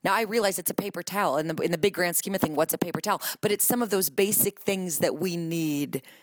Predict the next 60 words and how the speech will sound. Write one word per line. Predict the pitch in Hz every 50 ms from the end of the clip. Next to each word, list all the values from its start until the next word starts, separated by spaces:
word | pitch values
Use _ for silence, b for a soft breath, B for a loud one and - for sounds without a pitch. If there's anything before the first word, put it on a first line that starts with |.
| B B B B -
to | - 190
do | 156 - 170 156
our | 156 151 151
job. | - 156 147 139 143 - - -
Sharpie | - - - - 247 220 226 - 254 233 208
markers. | 196 190 185 190 196 - - 165 143 143 131 - -
Oh | - 196 180
my | 175 160
gosh. | - 156 143 143 - -
I | - 180
opened | 170 175 - 190 190 180
a |
drawer | 156 185 180 175
one | 170 165 165
time. | 185 170 151
She | - -
had, | 160 160
like, | 165 165 - - -
two | - - 233
thousand | 226 - - 214 185 185 180 190 175 175 165 - B B B B
Sharpie | B - 202 185 - 175 170
markers | 170 160 151 - 170 156
in | 165 165
her | 170 170
drawer | 160 165 156 151
with | 151 156 -
masking | 175 175 170 175 170 - - 165 156
tape | - 156 147 -
written | 165 147 - 160
on | 160 156
it. | 160 123
"This | - 180 185
is | 196 180 185
my | 190 175 170 180
Sharpie | - 175 156 170 151
marker. | 151 156 - 170
This | 160 190 180
is | 190 175
my | 196 208 196 190 185
Sharpie | - - - - - - 214 - - 202 185
marker." | 190 190 208 - 170 147 B B B B
And | 180
we | 190
get | 175 208 165
very | 180 190 196
protective | - - 196 - 190 202 - - 180 170
and | 170 170
very | 175 180 190 170
defensive | - - - - 233 233 226 - 190 151
of | 160 -
that. | - 151 151 156
And | 165 185 170
why? | 190 214 220 214 175 151
Why? | 143 160 190 202 196
Why? | 190 202 226 208 - - B B B
It's | 190 180 -
because | - 180 196 175 -
we | 190
don't | 180 208 190 180 170 -
trust | - - - - 202 214 170 160 - - - - - - - - -